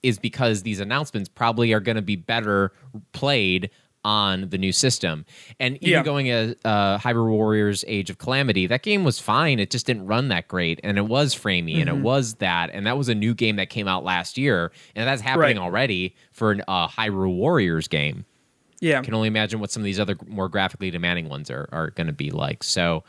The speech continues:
Speaker 1: I think it is going to be announced. Um,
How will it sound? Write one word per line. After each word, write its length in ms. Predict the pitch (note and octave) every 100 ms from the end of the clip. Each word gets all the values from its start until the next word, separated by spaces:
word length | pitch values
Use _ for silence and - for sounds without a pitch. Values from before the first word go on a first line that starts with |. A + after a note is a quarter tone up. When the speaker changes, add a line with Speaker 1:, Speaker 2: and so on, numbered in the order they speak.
| - - _ _
Speaker 1:
I 140 | D#3+ G#3+
think 160 | B3+
it 100 | G3
is 160 | D#3+ C3
going 180 | C3+ B2
to 40 | G2+
be 120 | G#2
announced. 680 | F#2 E2 D#2 - - - - _ _ _ _
Um, 640 | G2 F#2+ F#2 E2 D#2+ D#2